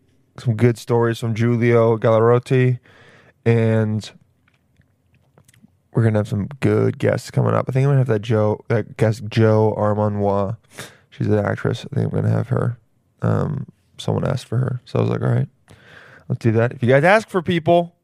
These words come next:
try it out. Someone hit me up, asked me to have a P O C, people, person of color, uh, a w-, female person of color, an F P O C,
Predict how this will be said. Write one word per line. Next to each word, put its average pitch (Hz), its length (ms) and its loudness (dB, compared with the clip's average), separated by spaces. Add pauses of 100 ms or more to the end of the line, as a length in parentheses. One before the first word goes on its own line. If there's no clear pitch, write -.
(460)
try 110 220 4
it 131 40 6
out. 170 300 6 (800)
Someone 113 260 2
hit 131 160 2
me 156 100 4
up, 180 180 6
asked 123 220 0
me 135 80 0
to 135 60 2
have 143 240 4
a 131 40 -10
P 160 220 0
O 170 80 2
C, 208 380 -2 (420)
people, 123 340 -2
person 127 320 2
of 156 80 2
color, 220 440 4 (840)
uh, 107 220 2 (640)
a - 60 -2
w-, 101 240 -2
female 127 440 0
person 170 320 0
of 190 60 -4
color, 214 360 4 (440)
an 107 160 0
F 101 260 2
P 139 220 4
O 170 60 4
C, 202 400 0